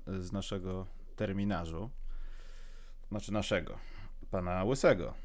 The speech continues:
Natomiast, Karol, powiedz mi, jak podobał ci się mecz o nic, y, czyli play-in, znaczy mecz o coś, ale o nic w tym, w tym charakterze, bo, Karol, dowiedziałem się, że te, te, to spotkanie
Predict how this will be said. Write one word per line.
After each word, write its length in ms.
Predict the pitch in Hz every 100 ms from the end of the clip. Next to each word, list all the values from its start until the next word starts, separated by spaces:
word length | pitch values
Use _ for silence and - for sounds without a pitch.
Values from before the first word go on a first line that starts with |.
| - -
Natomiast, 640 | 101 104 131 143 151 - - - -
Karol, 280 | 139 139 143
powiedz 380 | 156 156 147 147
mi, 240 | 147 143 - - - - - - - - -
jak 320 | 147 165 160
podobał 460 | - 139 135 135 127
ci 140 | 127
się 300 | - 127 127 - - -
mecz 380 | 117 135 135 -
o 140 | - 139
nic, 340 | 139 135 - - - 107
y, 220 | 110 117
czyli 260 | - 120
play-in, 560 | 110 127 127 131 127 135 135 -
znaczy 220 | 113 -
mecz 220 | 143 147 131
o 120 | 175
coś, 380 | - 98 - -
ale 280 | 101 113
o 120 | - 139
nic 200 | 143 -
w 20 |
tym, 300 | 139 135 117 -
w 60 |
tym 160 | - 135
charakterze, 480 | 135 127 - 131 139
bo, 100 | 120
Karol, 240 | 123 131
dowiedziałem 420 | 123 127 123 135
się, 120 | 131
że 80 | 123
te, 160 | 120 123
te, 240 | - -
to 140 | 110 160
spotkanie 640 | - 180 165 120 101 113